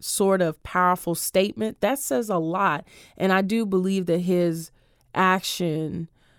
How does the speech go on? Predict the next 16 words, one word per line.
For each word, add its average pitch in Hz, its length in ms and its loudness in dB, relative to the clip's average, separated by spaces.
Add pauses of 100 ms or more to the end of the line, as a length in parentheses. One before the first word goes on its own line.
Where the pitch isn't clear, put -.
(280)
and 180 120 2
actions 170 680 0
will 165 300 0
affect, - 720 -2
you 190 80 0
know, 156 380 -2 (260)
affect, 196 680 0 (440)
uh, - 220 -4
us 170 560 0
hopefully 247 720 0 (240)
more 180 280 2
positively 175 960 0
in 156 160 -2
the 151 100 -2
long 151 380 -4
term. 175 460 -4